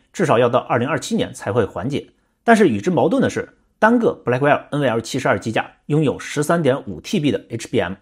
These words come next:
而万亿参数的模型只需要大约一T B的存储权重。显然，单机架的内存容量是富裕的。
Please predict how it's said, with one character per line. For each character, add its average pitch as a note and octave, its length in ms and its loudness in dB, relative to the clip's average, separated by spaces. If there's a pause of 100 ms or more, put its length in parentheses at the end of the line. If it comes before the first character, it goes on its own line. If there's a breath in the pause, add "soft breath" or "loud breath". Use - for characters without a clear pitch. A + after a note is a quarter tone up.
(320)
而 E3 160 2
万 A3+ 200 4
亿 C3 80 0
参 D3 240 -4
数 D#3+ 80 0
的 A#2+ 60 2
模 G#2+ 160 0
型 A#2+ 300 -4
只 G2+ 140 -8
需 D#3 100 -2
要 - 80 4
大 B2 160 0
约 B2 260 -2
一 A#2+ 140 -4
T G#3 160 -2
B D3+ 120 0
的 G2+ 160 -2
存 D#3+ 220 -4
储 A2 120 -4
权 - 220 -12
重。 F3+ 160 -2 (480)
显 - 160 4
然， D#3 160 0 (160)
单 A#3+ 160 6
机 A#3 120 2
架 A3+ 120 6
的 A#2+ 80 0
内 C3+ 140 0
存 A2+ 180 -4
容 G#2+ 160 -4
量 C3+ 160 -4
是 - 140 -4
富 D#3+ 240 0
裕 F#2 80 -2
的。 - 160 -14